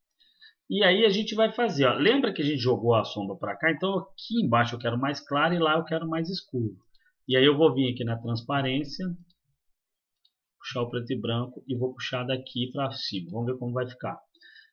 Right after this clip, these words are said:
Eu quero aqui mais claro e lá mais escuro. E aí é só controlar a transparência que eu quero. Assim ficou legal. Agora a gente vai vir aqui, ó, e vamos colocar, ó, luz direta. Aí, aí tem que fazer alguns testes, ó.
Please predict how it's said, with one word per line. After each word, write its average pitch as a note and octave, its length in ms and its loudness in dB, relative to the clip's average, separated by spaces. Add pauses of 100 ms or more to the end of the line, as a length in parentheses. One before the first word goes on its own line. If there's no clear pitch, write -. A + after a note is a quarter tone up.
(100)
Eu A#2 120 -2
quero A2 220 4
aqui G#2+ 180 -4
mais A#2+ 300 -2
claro C3+ 480 0
e D3+ 80 -2
lá C#3 160 4
mais D3 180 0
escuro. F#2+ 540 -8
E F#3 140 4
aí G#3+ 180 6
é G#3 60 4
só G3+ 160 -4
controlar A3 680 -2 (200)
a E3 100 -4
transparência F3 640 -2
que G3 60 -6
eu F#3 80 -6
quero. F2+ 240 -8 (100)
Assim B2 260 -4
ficou C3 200 -4
legal. C#3+ 260 -4 (580)
Agora G3+ 280 4
a B3+ 40 6
gente A3 220 -2
vai B2+ 140 6
vir G#2 240 0
aqui, D#3 280 0
ó, E2+ 160 -2 (320)
e A2+ 80 -6
vamos C3+ 260 -2
colocar, C3 540 2
ó, E2+ 160 -8 (1300)
luz D#3 640 -2 (120)
direta. A2+ 500 -2 (800)
Aí, C#3+ 380 6
aí C3 320 6
tem A3 100 -2
que - 80 -10
fazer G3 180 0
alguns A3 360 -2
testes, G2 480 -2
ó. G#2+ 220 -2